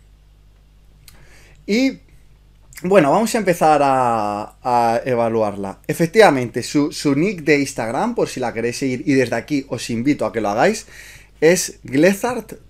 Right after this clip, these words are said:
tres D, ¿vale? Es una de las escultoras del equipo de Big Child. Y, y, y está haciendo la última figura, bueno, no sé, es que, es que me lío. Eh, bueno, está haciendo muy buenos trabajos,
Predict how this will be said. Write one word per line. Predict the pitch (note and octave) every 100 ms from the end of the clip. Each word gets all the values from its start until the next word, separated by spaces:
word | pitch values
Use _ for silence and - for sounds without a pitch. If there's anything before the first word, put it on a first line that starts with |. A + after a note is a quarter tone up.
| -
tres | D3+ D3+ A#2+
D, | A2+ G#2 -
¿vale? | A2+ C#3 D#3+
Es | -
una | E3
de | C#3+
las | B2+
escultoras | C3+ - B2+ A2+ C3+ B2 A2
del | A2 G#2+
equipo | G#2 C3+ A#2+ A2
de |
Big | G#2 G#2
Child. | - C3 F3+ A#3 - - - - - - - -
Y, | D3 C#3+ C#3 C3+ B2+ B2 A#2+ A#2 - -
y, | B2+ B2
y | C#3
está | A#2+ - D3
haciendo | - F#3 E3+ C#3+ C3
la | C#3 B2+ B2+
última | C#3 F3+ - B3 B3+ B3+ A#3 A3
figura, | - G3+ F#3+ A3+ A#3 A#3+ _ -
bueno, | D#3
no | C3+
sé, | C3+ A#2 A2
es | - -
que, | E3+ D#3+
es | C#3+ -
que | E3
me | C3
lío. | A#2 G2+ - - - - - -
Eh, | D#3+ D#3 D3+ E3
bueno, | E3 C#3+
está | A#2 D3
haciendo | - D#3+ D3
muy | C#3+ D#3
buenos | C#3 C3 A#2+
trabajos, | - G#2 F2 - - G2+ -